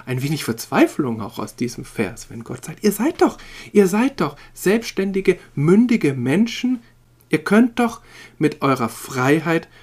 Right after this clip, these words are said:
verantwortlich umgehen. Warum sehnt ihr euch danach, nicht frei zu sein?“ Und das finde ich eine ganz, eine ganz zeitlose Fragestellung, die auch heute noch ihre Gültigkeit hat.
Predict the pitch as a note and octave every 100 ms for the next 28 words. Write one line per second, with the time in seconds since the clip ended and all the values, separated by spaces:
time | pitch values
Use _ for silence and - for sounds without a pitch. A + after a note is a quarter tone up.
0 | _ - - C#3 C#3+ - C3+ C3+ C#3+ -
1 | D3+ D#3 B2+ A2+ G#2+ F#3+ C#4 D4 A#3+ D3
2 | E3 A#3+ C4+ G3 G3 C3 E3 F#3+ - D#3
3 | A#2 A#2+ F#3+ - - - - - G#3 G#3
4 | - - B3+ D4 - C3 A#2 A#2 A2+ -
5 | _ _ _ _ _ _ _ _ _ _
6 | _ - - - - - - D#3+ F3+ G#3+
7 | G3+ G3+ - _ - - - C#3 C#3 C3+
8 | F#3 F#3+ - - _ _ _ - - -
9 | C3+ C#3 F3+ - - C3+ E3+ - D#3 D3+
10 | D#3 - D3+ G3+ - - - A#2+ A#2+ B2+
11 | B2 B2 C3+ D3 C3+ C3+ C3 C3+ C3 A#2+
12 | F3 A3+ B2+ - - - - - A3+ -